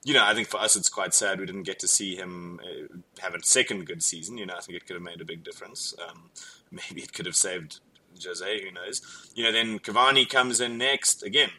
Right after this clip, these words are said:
the aging striker, technical skills, one really good season, and then, uh, and then he got Ronaldo'd, unfortunately, and then, <laughs> you know, Ronaldo won one really good season, and then, and then Ronaldo Ronaldo'd himself. So,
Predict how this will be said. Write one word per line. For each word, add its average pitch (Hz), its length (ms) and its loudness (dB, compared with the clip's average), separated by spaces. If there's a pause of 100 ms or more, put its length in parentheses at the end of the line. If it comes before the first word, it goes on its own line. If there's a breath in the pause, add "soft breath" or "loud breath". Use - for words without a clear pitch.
(200)
the 90 240 -6 (120)
aging 107 280 2
striker, 113 720 2 (420 loud breath)
technical 127 440 0
skills, 117 560 2
one 113 200 0
really 113 260 0
good 107 180 -2
season, 110 560 2
and 101 180 -8
then, 104 300 -4
uh, 98 400 0
and 104 100 -6
then 101 120 -6
he 110 160 -4
got 101 160 0 (120)
Ronaldo'd, 98 560 -2
unfortunately, 92 680 -8
and 117 120 -4
then, 123 200 -4 (180)
<laughs> - 180 -10
you 147 120 6
know, - 80 6
Ronaldo 147 580 4
won 104 380 -2
one 110 180 -2
really 107 220 0
good 98 200 -2
season, 104 380 -2
and 98 160 -8
then, 98 240 -6 (380 loud breath)
and 110 120 -4
then 110 100 -2
Ronaldo 104 460 0
Ronaldo'd 98 380 -4
himself. 92 440 -6
So, - 200 -6